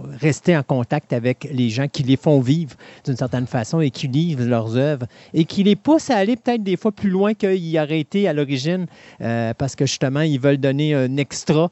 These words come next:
parce qu'ils savent, justement, qu'il y a des gens qui s'attendent à ce qu'ils donnent ce petit extra de plus-là. Donc, ça donne des œuvres, là, qui sortent de l'ordinaire la majorité du temps.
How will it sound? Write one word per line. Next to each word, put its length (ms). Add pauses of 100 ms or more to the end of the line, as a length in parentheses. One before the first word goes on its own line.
(280)
parce 160
qu'ils 140
savent, 200
justement, 380
qu'il 120
y 20
a 20
des 160
gens 160
qui 140
s'attendent 480
à 60
ce 100
qu'ils 140
donnent 200
ce 120
petit 300
extra 340
de 40
plus-là. 480
Donc, 220
ça 160
donne 220
des 260
œuvres, 240
là, 80
qui 140
sortent 200
de 80
l'ordinaire 460
la 80
majorité 440
du 140
temps. 160